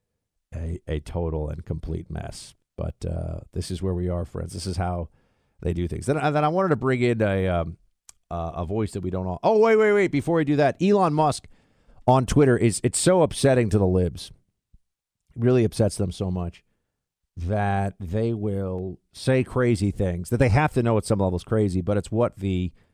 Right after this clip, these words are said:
Democrat audience has been trained to care about. It's what the Democrat audience has been trained to believe. So it doesn't matter how insane it is.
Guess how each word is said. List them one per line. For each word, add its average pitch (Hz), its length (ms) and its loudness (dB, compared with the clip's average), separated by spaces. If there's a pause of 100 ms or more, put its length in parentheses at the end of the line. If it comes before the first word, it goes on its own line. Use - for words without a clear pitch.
(260)
Democrat 127 460 4
audience 104 480 4
has 92 140 0
been 90 120 -2
trained 98 680 0
to 87 240 0
care 90 240 -2
about. 85 140 -8
It's - 100 -8
what 110 80 0
the 95 60 0
Democrat 110 380 2
audience 92 340 0
has 87 100 -6
been 90 100 -4
trained 92 380 -2
to 87 80 -6
believe. 85 560 -4 (560)
So 127 220 2
it 98 100 -2
doesn't 123 400 4
matter 104 320 0
how 95 260 -2
insane 90 380 -2
it 82 180 -8
is. - 280 -20